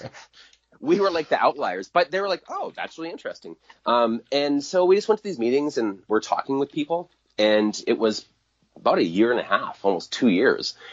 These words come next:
of just, like, talking about this idea and wanting to do something, but how do you start if you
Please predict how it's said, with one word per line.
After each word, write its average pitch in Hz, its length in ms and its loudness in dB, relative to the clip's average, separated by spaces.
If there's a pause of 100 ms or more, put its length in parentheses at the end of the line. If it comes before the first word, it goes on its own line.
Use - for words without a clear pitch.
(580)
of 107 120 0
just, 123 160 0
like, 104 140 0
talking 170 300 2
about 156 100 4
this 156 140 -6
idea 165 680 0
and 95 480 0 (440)
wanting 127 500 4
to 107 120 -14
do 151 140 2
something, 131 480 -2
but 95 180 0 (300)
how 110 240 0
do 104 80 -4
you 101 80 -6
start 92 360 -6
if - 80 -20
you 80 100 -12